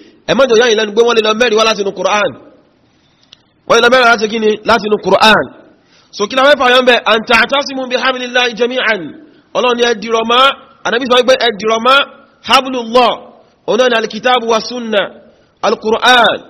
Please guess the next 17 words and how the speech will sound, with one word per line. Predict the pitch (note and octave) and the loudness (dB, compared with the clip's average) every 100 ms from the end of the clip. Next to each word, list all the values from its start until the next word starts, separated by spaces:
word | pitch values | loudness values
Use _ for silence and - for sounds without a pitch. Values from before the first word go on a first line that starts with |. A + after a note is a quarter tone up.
| - _ _ | -20 _ _
àti | E3+ G3 A3 | -8 -8 -6
sunna | B3+ A#3 | -2 0
Ànábì | A#3+ A#3 | 0 0
wa | A3 | 0
Muhammad | G#3 A3 A#3 F3+ - - - _ _ _ | 0 -2 -2 -2 -4 -12 -20 _ _ _
sallallahu | - A3+ A#3 A3+ A#3 | -4 -2 0 2 2
alaihi | A3 G#3 | 4 2
wasallam. | G#3 G#3 F3+ C3+ - - _ _ _ _ - | 0 0 0 -4 -8 -20 _ _ _ _ -6
Ànábì | D#3+ A#3 | -2 0
sọ | A3+ | 0
pé, | A3+ B3 | 0 2
"Ala | A#3 A#3 A3+ A3 | 2 4 2 2
utitul | A3 G#3+ A3 B3 A3 A3+ A3 | -2 -8 -6 -6 -4 -6 -4
Qur'ana | A3 G#3+ A3+ A3+ G#3+ G3 - - _ _ _ | -4 2 4 4 4 2 0 -18 _ _ _
wa | - F3 | -4 0
mithlahu | G3 G#3+ G3+ A#3+ A#3 A#3 | 0 -4 -2 0 0 -2
ma'ah." | A3 A#3+ A3+ | 0 2 2